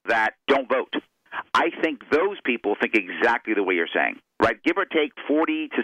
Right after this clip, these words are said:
sixty percent of our population, depending on where you are, what year, don't vote.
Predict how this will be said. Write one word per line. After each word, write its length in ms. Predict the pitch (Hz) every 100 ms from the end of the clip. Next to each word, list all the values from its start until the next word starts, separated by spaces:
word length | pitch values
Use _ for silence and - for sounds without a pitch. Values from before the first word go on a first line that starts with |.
| -
sixty 180 | 139 135
percent 240 | - 123
of 100 | 117
our 120 | 113
population, 640 | - 110 107 107 95 90 - - -
depending 240 | - 123 117
on 100 | 110
where 140 | 117
you 200 | 120 117
are, 200 | 110 113
what 220 | 104 110 -
year, 400 | 107 101 98 95 _ _ -
don't 160 | 113
vote. 240 | 101 -